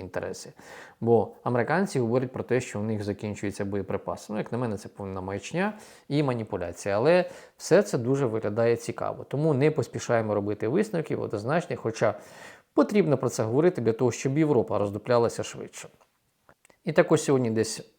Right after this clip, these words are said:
під обід повідомили подробиці телефонної розмови Еммануеля Макрона з Путіним.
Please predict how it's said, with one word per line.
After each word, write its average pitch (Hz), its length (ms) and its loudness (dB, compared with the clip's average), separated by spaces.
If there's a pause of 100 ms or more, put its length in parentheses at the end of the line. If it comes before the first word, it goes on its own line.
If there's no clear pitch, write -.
(120)
під 135 240 4
обід 156 340 2
повідомили 147 600 4
подробиці 123 880 2
телефонної 117 600 -2
розмови 127 580 0
Еммануеля 110 400 0
Макрона 123 440 -2
з - 80 -14
Путіним. 87 460 -8